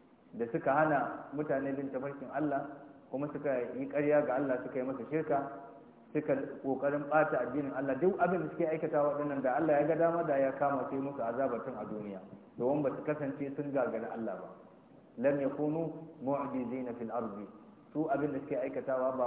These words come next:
wai dan sun gagari Allah bane, shi yasa Allah ya kyale su. Wa ma kana lahum min dunillahi min awliya.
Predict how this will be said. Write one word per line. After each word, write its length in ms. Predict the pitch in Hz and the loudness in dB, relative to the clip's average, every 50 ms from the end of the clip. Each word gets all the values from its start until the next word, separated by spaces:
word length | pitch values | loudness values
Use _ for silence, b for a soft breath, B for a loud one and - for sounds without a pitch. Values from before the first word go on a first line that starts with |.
| 120 | 2
wai 100 | 135 143 139 131 | 0 0 -2 -2
dan 160 | 147 147 147 - | -4 -6 -4 -4
sun 160 | 160 156 151 | -4 -2 0
gagari 340 | 143 143 127 117 113 120 123 - | 2 2 2 2 0 -2 -2 -2
Allah 240 | 131 135 131 120 113 | -2 -2 0 0 0
bane, 240 | 117 123 117 113 113 - | 0 -2 -4 -4 -6 -6
shi 60 | - 135 | -6 -8
yasa 180 | 127 - 127 120 | -6 -4 -4 -4
Allah 180 | 123 123 113 107 | -2 -2 -2 -4
ya 40 | 104 - | -2 0
kyale 240 | 120 113 104 101 95 | 0 0 0 -2 -6
su. 640 | - - - - - - - - - - - - 135 | -8 -12 -14 -18 -20 -20 -20 -20 -20 -20 -8 0 2
Wa 60 | 143 | 4
ma 160 | - 180 180 | 6 6 6
kana 280 | 180 - 185 175 160 156 | 8 8 6 6 6 6
lahum 220 | 156 160 151 147 | 4 4 2 2
min 140 | 139 135 135 | 0 0 0
dunillahi 500 | 131 143 143 135 131 127 127 131 127 123 113 | 0 0 -2 0 0 0 2 0 0 0 -2
min 120 | 113 113 | -4 -4
awliya. 420 | 107 101 104 101 98 101 101 98 | -4 -4 -4 -4 -2 -2 -2 -2